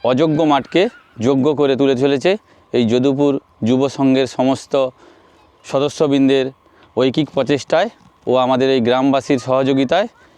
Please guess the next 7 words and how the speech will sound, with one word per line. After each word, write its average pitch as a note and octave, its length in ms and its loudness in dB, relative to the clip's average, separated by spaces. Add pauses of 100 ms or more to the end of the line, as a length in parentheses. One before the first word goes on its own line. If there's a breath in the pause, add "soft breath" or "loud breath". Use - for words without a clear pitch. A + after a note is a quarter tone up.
(260 soft breath)
এই B2+ 220 0
অযোগ্য C3+ 460 0
মাঠ D3+ 280 0 (260)
যোগ্য C3 320 2
করে C3 180 2
তোলা B2+ 220 0
হচ্ছে। B2+ 380 -2